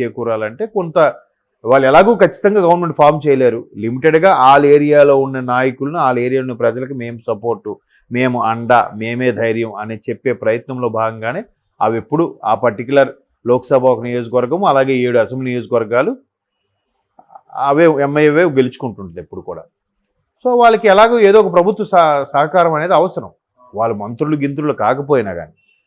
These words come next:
So, అయితే ఉమ్మడి ఆంధ్రప్రదేశ్గా ఉన్నప్పుడు తెలంగాణ ఉద్యమం పీక్గా ఉన్న రోజుల్లో, ఆ, కిరణ్ కుమార్ రెడ్డి గారు, నల్లారి కిరణ్ కుమార్ రెడ్డి గారు ముఖ్యమంత్రిగా ఉండేవారు.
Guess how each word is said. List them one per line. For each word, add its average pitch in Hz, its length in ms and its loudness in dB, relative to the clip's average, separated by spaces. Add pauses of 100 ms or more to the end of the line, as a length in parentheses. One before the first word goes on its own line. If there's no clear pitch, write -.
(400)
So, 214 80 -4
అయితే 190 640 -2 (760)
ఉమ్మడి 190 260 2
ఆంధ్రప్రదేశ్గా 196 640 2
ఉన్నప్పుడు 156 800 -2
తెలంగాణ 185 520 -2
ఉద్యమం 170 540 -4
పీక్గా 160 540 2
ఉన్న 160 300 -2
రోజుల్లో, 151 800 -2 (920)
ఆ, - 360 -14
కిరణ్ 202 200 2
కుమార్ 185 280 0
రెడ్డి 135 180 -2
గారు, 131 560 -2
నల్లారి 147 340 2
కిరణ్ 143 220 -8
కుమార్ 127 260 -8
రెడ్డి 104 160 -8
గారు 147 120 -6
ముఖ్యమంత్రిగా 110 520 -12
ఉండేవారు. 85 320 -16